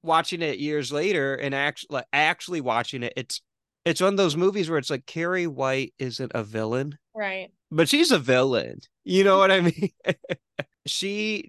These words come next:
Speaker 1: didn't deserve any of what happened to her.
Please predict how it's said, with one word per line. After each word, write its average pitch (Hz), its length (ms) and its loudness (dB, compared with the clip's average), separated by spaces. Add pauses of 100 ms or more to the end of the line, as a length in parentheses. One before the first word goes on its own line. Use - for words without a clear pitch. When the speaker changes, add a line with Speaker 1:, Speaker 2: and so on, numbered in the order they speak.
Speaker 1:
didn't 160 340 -2
deserve 151 480 0 (160)
any 143 460 -2
of 117 180 -4
what 120 300 -4
happened 113 560 -8 (640)
to 110 100 -6
her. 113 240 -14